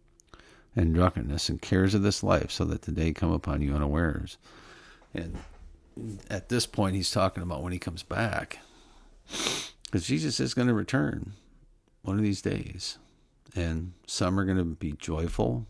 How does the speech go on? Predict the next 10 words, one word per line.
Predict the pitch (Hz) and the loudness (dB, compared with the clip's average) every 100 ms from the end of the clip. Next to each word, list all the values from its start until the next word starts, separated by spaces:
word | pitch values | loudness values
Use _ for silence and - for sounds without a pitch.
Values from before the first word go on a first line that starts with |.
| - | -10
at | 101 | -4
that | 98 92 | 0 0
occasion. | - 90 95 101 98 | 0 0 2 0 -2
Some | - 92 | 0 0
are | 87 | 2
gonna | 87 82 | 2 2
be | 85 82 82 - - - - - - - - - - - - - - _ _ _ | 2 0 -2 -8 -20 -20 -20 -18 -20 -20 -20 -20 -20 -18 -20 -20 -20 _ _ _
not | 98 101 135 - | 4 6 6 6
so | 107 | 4
joyful. | 82 82 - - 82 | 4 0 -2 -4 -4